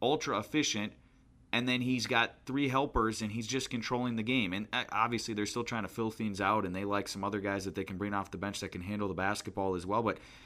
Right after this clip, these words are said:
he doesn't have to do too much, but what is his role, and how does Northwestern replace, I'm gonna use the word now,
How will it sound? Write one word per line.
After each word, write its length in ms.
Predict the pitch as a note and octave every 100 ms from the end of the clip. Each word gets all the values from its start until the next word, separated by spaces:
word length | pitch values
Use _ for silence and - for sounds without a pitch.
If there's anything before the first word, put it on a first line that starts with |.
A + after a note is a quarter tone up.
| - -
he 100 | F3+
doesn't 240 | G#3+ D#3+
have 300 | G#2 C#3+ D3
to 100 | D3+
do 140 | D3+
too 160 | D3+ D#3
much, 240 | D3 D3
but 120 | - -
what 220 | C#3 D3
is 140 | A2
his 200 | C#3+ B2+
role, 400 | G#2+ A2+ D3 E3 -
and 100 | A2
how 220 | C3 D#3
does 180 | C#3+ A2+
Northwestern 880 | C3 B2+ B2+ C3 B2+ B2 A2 G2+ - - - - - - - - - -
replace, 800 | G2 A2 - D3+ D#3+ B2+ - -
I'm 100 | F#2+
gonna 160 | G#2 A#2
use 180 | A#2+ G#2+
the 60 |
word 240 | G2 A#2 G#2
now, 420 | B2+ A#2+ F#2+